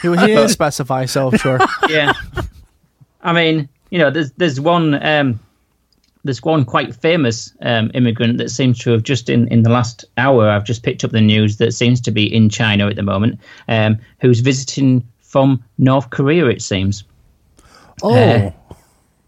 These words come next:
Speaker 2: he's, he's finally left the country as, as, as Giant Man Baby. Yeah.
Speaker 3: Wow.
Speaker 1: Oh. Uh,
Speaker 2: Um,
Speaker 1: interesting.
Speaker 2: This,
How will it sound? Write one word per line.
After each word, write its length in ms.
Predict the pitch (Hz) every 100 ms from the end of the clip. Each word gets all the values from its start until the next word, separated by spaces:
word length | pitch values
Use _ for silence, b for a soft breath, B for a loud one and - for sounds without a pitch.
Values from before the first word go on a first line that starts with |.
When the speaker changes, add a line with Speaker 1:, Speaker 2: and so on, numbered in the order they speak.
| _
Speaker 2:
he's, 300 | - 147 156
he's 240 | - 185 196
finally 320 | - 208 233
left 220 | 160 185
the 80 | -
country 540 | 175 220 233 - 175 139
as, 260 | 131 117
as, 540 | - 143 131 - - -
as 180 | - 123
Giant 340 | - 139 139 123
Man 200 | 127 120
Baby. 420 | 117 110 95 101 - _
Yeah. 260 | 160 180 180
Speaker 3:
Wow. 340 | 123 170 233 165
Speaker 1:
Oh. 340 | 190 196 120 _ _ _ _ -
Uh, 280 | 151 156 147
Speaker 2:
Um, 60 |
Speaker 1:
interesting. 560 | 143 131 131 - 143 196 -
Speaker 2:
This, 240 | 165 -